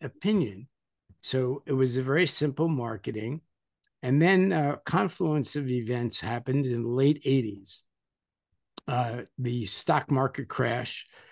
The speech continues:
uh, and then the, uh, law, we lost about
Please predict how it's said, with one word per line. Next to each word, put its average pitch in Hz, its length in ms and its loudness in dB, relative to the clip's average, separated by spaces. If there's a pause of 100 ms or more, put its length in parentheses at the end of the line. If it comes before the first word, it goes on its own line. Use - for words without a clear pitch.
(300)
uh, 127 340 0
and 131 180 4
then 151 400 6 (160)
the, 117 480 0
uh, 113 280 -6 (100)
law, 139 320 2
we 135 240 6
lost 127 440 2
about 120 320 -2